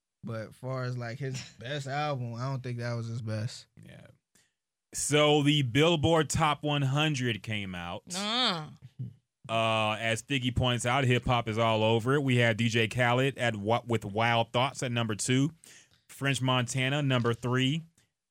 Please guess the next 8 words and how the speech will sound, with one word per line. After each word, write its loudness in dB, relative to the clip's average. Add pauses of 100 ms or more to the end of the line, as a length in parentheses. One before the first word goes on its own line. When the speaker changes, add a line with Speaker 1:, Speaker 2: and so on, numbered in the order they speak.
(200)
Speaker 3:
Cardi 4
B 2
steady 2
moving 4
up 0
at 2
number 2
eight. -2